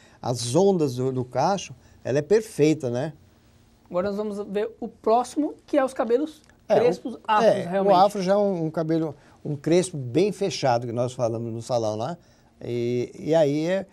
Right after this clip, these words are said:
Speaker 1: precisa ter um trabalho bem específico pra poder fazer com que esse cabelo fique com os cachos mais alongados.
Speaker 2: Muito bem. Então, basicamente, trabalhando esses três tipos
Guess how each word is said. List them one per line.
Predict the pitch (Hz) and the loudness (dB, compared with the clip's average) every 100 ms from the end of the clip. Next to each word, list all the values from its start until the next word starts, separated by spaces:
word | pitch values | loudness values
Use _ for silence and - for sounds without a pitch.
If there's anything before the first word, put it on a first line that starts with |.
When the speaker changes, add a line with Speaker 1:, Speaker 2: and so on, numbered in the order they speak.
| _ - | _ -12
Speaker 1:
precisa | - 131 | -6 -2
ter | 147 | 0
um | 147 | 4
trabalho | 147 139 143 139 | 4 4 2 2
bem | 123 143 156 139 | 0 -2 -2 -4
específico | 131 - - 143 - 135 143 - | -6 -8 -4 -2 -2 -6 -8 -10
pra | - 151 | -8 -8
poder | 151 135 127 | -6 -6 -4
fazer | 143 139 | -4 -4
com | 139 135 | -6 -10
que | 131 | -10
esse | 127 | -8
cabelo | 143 127 127 135 _ _ _ | -6 -4 -6 -8 _ _ _
fique | 131 139 | -8 -6
com | 143 | -6
os | 120 | -6
cachos | - 123 127 - 135 | -4 -4 -4 -12 -10
mais | 113 123 131 131 - _ _ | -6 -6 -6 -12 -18 _ _
alongados. | 123 135 127 113 98 - - - _ - - | -6 -4 -2 -2 -4 -6 -16 -20 _ -20 -12
Speaker 2:
Muito | 175 170 - | -10 -8 -8
bem. | 208 160 156 - | -6 -6 -6 -6
Então, | 269 285 - _ - | -6 -8 -12 _ -2
basicamente, | 254 302 262 262 233 233 | 0 2 0 -2 -4 -6
trabalhando | - 226 220 214 208 - | -4 -2 -2 -4 -8 -10
esses | 202 196 | -10 -8
três | - 226 208 | -4 -4 -4
tipos | - 196 202 - | -8 -6 -6 -10